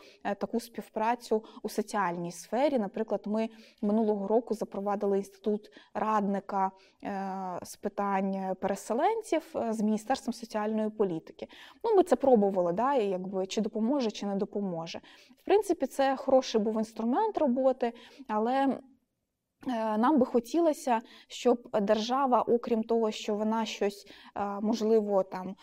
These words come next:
е, заявляє, да, це були дуже конкретні кроки. Е, якщо говорити про переселенців, це, е, ну, дуже мало що все ж таки зроблено. Там прийняті якісь законодавчі акти,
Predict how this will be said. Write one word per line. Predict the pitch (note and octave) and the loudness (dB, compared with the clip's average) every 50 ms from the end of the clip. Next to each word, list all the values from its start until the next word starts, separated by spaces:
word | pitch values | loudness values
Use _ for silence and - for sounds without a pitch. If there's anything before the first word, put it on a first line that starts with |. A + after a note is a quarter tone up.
| - - _ - | -20 -14 _ -6
е, | - F#3+ G3 F#3+ F#3 E3+ - - | -4 -2 -2 -2 -4 -4 -4 -6
заявляє, | G3+ - G#3+ G#3 G#3+ G#3 G3+ G#3 A3+ B3 F4 G#4 G#4+ F4+ B3+ G3+ | -2 2 4 6 6 6 6 6 4 4 4 4 6 6 4 4
да, | F3 G3 A#3 C#4+ F4 F4 | 4 2 2 4 2 2
це | E4+ - - A#3+ B3 | 0 -2 -2 0 0
були | C4+ G#3 A#3+ A#3 A#3 B3 B3+ B3 | 0 0 0 0 2 2 2 2
дуже | G3+ A#3+ C#4+ C4+ A3 A3 | 2 2 0 0 0 0
конкретні | - A#3 A3+ A3 - A#3+ A#3 A#3 - A3 | 0 -2 -2 -2 -2 -2 -2 -2 -2 -4
кроки. | A3 - - G#3+ F#3 F3 - - - - - - _ - - - - A#3+ - - | -4 -2 -2 0 0 0 -2 -4 -12 -16 -16 -20 _ -20 -20 -20 -20 -20 -12 -8
Е, | - - | -6 -4
якщо | G#3+ G#3+ - - F4 E4 | -4 -4 0 2 2 2
говорити | C#4+ C#4+ D4 D#4 D4+ C#4 - C4 | 2 2 2 2 2 2 2 2
про | A#3+ - - B3 B3 B3 B3 A#3+ A#3+ | 0 2 2 4 6 6 6 6 4
переселенців, | A#3+ A#3+ B3 B3 A#3+ - - C#4+ D#4+ F4 F#4 F4+ - C4 B3 | 2 -2 -4 -4 -4 0 0 4 4 4 4 2 0 -4 -6
це, | - - - G#3+ G#3+ G#3 G3+ G3+ | -4 -6 -4 -2 -2 0 -2 -4
е, | - - F#3 F#3 F#3+ F#3+ F#3+ F#3+ G3 - B3+ - C#4 - - D#4 - - - - - _ - - - - _ | -6 -6 -8 -8 -6 -6 -6 -8 -8 -10 -12 -12 -12 -14 -14 -16 -16 -16 -18 -18 -18 _ -20 -20 -20 -6 _
ну, | - A#3+ A3+ | 2 2 2
дуже | G3 A#3 C4 B3+ A#3 B3 | 4 4 6 6 6 6
мало | A#3 A3+ A3 G#3+ G3+ F#3+ | 6 4 4 4 2 2
що | F#3 - - - | 0 0 -6 -14
все | - - G3 | -12 -10 -10
ж | - - | -8 -8
таки | - G3 - G3 | -10 -8 -8 -8
зроблено. | F#3 F#3 F3+ F#3 F3 F#3 - F3+ F#3+ F#3+ | -6 -6 -6 -6 -6 -6 -6 -6 -8 -6
Там | - G#3+ G#3+ | -6 -8 -4
прийняті | - - E4+ E4+ D#4+ C4 - - | 0 0 2 2 2 0 -2 -4
якісь | A#3+ - - A3+ | -4 -4 -4 -4
законодавчі | A3+ G#3+ - G#3+ G#3 G3+ G3 G3 F#3+ - - - | -4 -4 -4 -4 -4 -4 -4 -4 -6 -6 -6 -4
акти, | B3 E4 F4+ E4+ E4 - - - C4 B3+ | -2 -2 -2 -2 -2 -4 -2 0 0 0